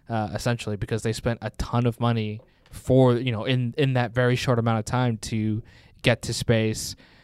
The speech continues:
um, and get there with a lot of dead astronauts and, and broken families because of it. And it's interesting, Ravi, you know, talking about Mars, right? That's the next big space thing, getting to Mars. And, you know, the question is, like, we went,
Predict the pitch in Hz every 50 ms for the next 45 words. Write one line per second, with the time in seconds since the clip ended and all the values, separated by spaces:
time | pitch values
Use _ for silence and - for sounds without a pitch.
0 | _ _ - 123 110 107 104 101 98 101 98 98 107 - _ _ - - 120 113
1 | - 143 160 - - 127 104 98 98 104 - - 120 113 117 110 113 117 117 123
2 | 127 117 - - - 117 - 123 117 117 117 117 104 113 113 113 - - - 110
3 | 104 101 98 - - - - 104 98 92 - 104 104 - 110 107 107 - - 107
4 | - - 107 113 117 110 104 98 - - 110 - - 151 147 139 101 98 98 -
5 | - _ - - - - - - - - - 214 214 202 262 262 - - 202 165
6 | - - 127 120 117 113 107 117 113 113 113 110 107 110 110 - - 123 117 -
7 | 123 113 113 107 110 107 104 104 104 - 135 127 131 127 123 113 104 101 98 -
8 | - - 104 117 - 117 120 120 - - - 123 120 113 107 - - - - 107
9 | 104 104 101 - - - - - - - 101 101 - - - 107 101 92 95 113
10 | _ _ _ - _ _ - - - - - - - - _ - - 139 135 127
11 | 120 117 113 107 107 110 110 107 104 - 117 113 113 113 - - - - - -
12 | - - - 156 151 131 113 117 - - 147 131 - 135 127 123 117 113 117 110
13 | - - 131 131 131 135 139 139